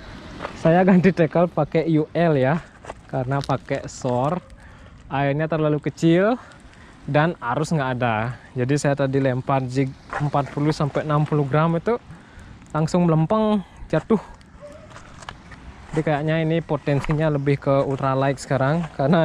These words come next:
ini si Wahyu tuh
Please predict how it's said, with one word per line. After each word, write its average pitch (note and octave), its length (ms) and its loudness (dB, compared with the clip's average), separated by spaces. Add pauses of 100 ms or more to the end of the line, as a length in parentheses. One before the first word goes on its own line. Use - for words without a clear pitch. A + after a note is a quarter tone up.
ini D#3 240 2 (560)
si - 160 0
Wahyu E3+ 560 2 (880)
tuh C#3 80 8